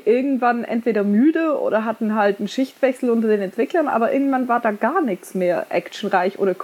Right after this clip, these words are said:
cool oder auch die, ähm, ich weiß nicht, ob ich jetzt was vorziehe mit den, mit den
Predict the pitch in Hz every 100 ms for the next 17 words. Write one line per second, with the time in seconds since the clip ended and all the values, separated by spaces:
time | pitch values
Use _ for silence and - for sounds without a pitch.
0 | - 226 220 202 202 202 - - - -
1 | 208 208 - 220 214 208 202 - _ _
2 | _ - 196 202 202 196 - _ - -
3 | 202 202 220 214 214 214 220 202 214 226
4 | 240 220 208 208 202 196 208 202 202 196
5 | 196